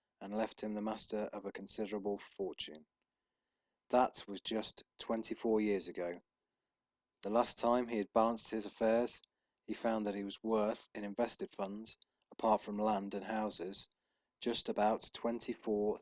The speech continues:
thousand pounds. At three different periods, in different towns, he had chanced to live at houses numbered twenty-four,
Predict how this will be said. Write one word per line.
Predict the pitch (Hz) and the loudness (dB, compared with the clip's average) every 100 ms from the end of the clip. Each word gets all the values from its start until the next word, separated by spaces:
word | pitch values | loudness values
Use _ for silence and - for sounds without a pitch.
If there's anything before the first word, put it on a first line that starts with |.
| - | -2
thousand | 104 107 104 107 | 0 0 -2 -6
pounds. | - 98 - 78 - - _ _ _ _ _ _ _ | -6 -6 -8 -12 -14 -16 _ _ _ _ _ _ _
At | 101 | -12
three | - 139 131 | 4 8 10
different | 123 - 110 | 8 2 -4
periods, | - 120 104 92 - - _ _ _ | 0 2 2 0 -6 -14 _ _ _
in | - | -14
different | 104 123 - 110 | -2 0 0 -4
towns, | - 113 98 95 - - _ _ _ _ | -2 -2 -2 -6 -12 -16 _ _ _ _
he | 113 | -2
had | 107 | 2
chanced | - 131 113 | 4 2 0
to | - | 2
live | 117 107 | 4 4
at | - | 0
houses | 117 113 107 95 | 2 2 2 -2
numbered | 107 110 101 - | -2 0 -2 -4
twenty-four, | 120 110 - - 110 95 | -4 -4 -6 -4 0 0